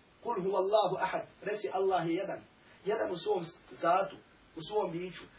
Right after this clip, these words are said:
jedan u svojim djelima, jedan u svojim svojstvima, jedan u svom načinu stvaranja, Allahu samet,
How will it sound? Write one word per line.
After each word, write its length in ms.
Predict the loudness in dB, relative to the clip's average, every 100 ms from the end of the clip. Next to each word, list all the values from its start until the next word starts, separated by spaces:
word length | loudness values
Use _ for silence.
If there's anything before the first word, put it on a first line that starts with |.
| -10 0
jedan 280 | 2 2
u 40 | -2
svojim 340 | -4 -4 -4
djelima, 400 | -2 -2 -2 -6 -12 -6
jedan 260 | 0 2 2
u 60 | 0
svojim 440 | 2 2 0 -6 -14 -20 -20 -20 -20 -20 -20 -16
svojstvima, 640 | -2 4 4 2 -2 -4 -6 -8 2
jedan 340 | 4 6 2 -6 -20 -10
u 60 | -2
svom 260 | 6 6 8
načinu 380 | 4 2 -2
stvaranja, 560 | -4 2 4 4 2 -2 -8 4
Allahu 460 | 6 8 6 6
samet, 340 | 2 2 2